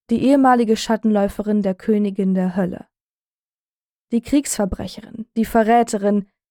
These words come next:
die Flüchtige, deren Blut ich getrunken habe, um sie zu finden.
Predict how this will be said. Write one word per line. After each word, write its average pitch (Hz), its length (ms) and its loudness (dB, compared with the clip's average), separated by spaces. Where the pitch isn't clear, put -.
die 233 100 0
Flüchtige, 226 720 -2
deren 214 320 -2
Blut 233 300 0
ich - 140 -8
getrunken 208 520 -4
habe, 185 260 -2
um 190 160 -2
sie 190 160 -4
zu - 140 -8
finden. 190 500 -4